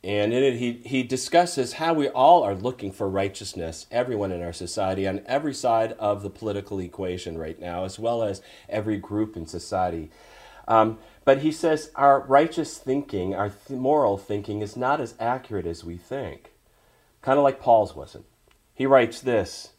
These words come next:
"Our moral thinking is much more like a politician searching for votes than a scientist searching for truth." Searching for, finding reasons why I, "Well, I'm better than others. Oh, well, look at what,"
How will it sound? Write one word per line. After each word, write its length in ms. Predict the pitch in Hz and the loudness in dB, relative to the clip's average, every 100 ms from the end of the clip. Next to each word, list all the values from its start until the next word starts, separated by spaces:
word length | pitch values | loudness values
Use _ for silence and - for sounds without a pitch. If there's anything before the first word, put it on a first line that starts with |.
| _ _ _ _ _ | _ _ _ _ _
"Our 100 | 120 | 4
moral 380 | 127 143 202 190 | 8 8 8 6
thinking 360 | 170 147 143 123 | 2 -2 0 -2
is 140 | 110 | 0
much 240 | 127 139 | 0 0
more 140 | 147 139 | -2 2
like 200 | 117 110 | 2 2
a 60 | |
politician 800 | 107 - 117 147 151 127 - 104 | -6 0 2 2 -2 -8 -6 -6
searching 540 | 101 - 113 110 107 101 | -6 -6 -6 -4 -6 -6
for 240 | - 87 | -6 -8
votes 640 | 87 107 92 78 - - - _ _ _ _ | -2 0 0 -4 -14 -20 -20 _ _ _ _
than 140 | 95 | -8
a 60 | 98 | -8
scientist 760 | - 123 120 98 - 87 - | -4 -2 -2 -4 -8 -12 -12
searching 540 | - - 90 - 82 76 | -16 -10 -10 -8 -10 -12
for 260 | - 76 | -12 -16
truth." 540 | 69 - 78 69 71 _ _ _ _ _ _ _ _ _ _ _ _ _ _ _ _ _ _ _ _ _ _ _ _ - - _ | -16 -18 -16 -16 -18 _ _ _ _ _ _ _ _ _ _ _ _ _ _ _ _ _ _ _ _ _ _ _ _ -20 -20 _
Searching 400 | - - 127 127 | -8 -2 -2 -2
for, 160 | 113 117 - - - _ | -8 -10 -14 -20 -20 _
finding 520 | - 147 170 160 120 | 6 8 8 4 2
reasons 440 | 131 139 123 117 | 0 0 -4 -8
why 420 | 117 123 131 127 | 6 8 8 6
I, 240 | 110 87 85 _ _ _ | 4 2 -2 _ _ _
"Well, 120 | - | -4
I'm 320 | 104 107 110 85 | 0 0 -2 -4
better 280 | 98 90 | -4 -4
than 200 | 82 82 | -6 -6
others. 420 | 78 76 69 69 - | -8 -8 -12 -14 -14
Oh, 160 | - 135 | -14 -4
well, 140 | 127 | -2
look 180 | 135 165 | -2 -6
at 60 | 156 | -8
what," 180 | 147 | -10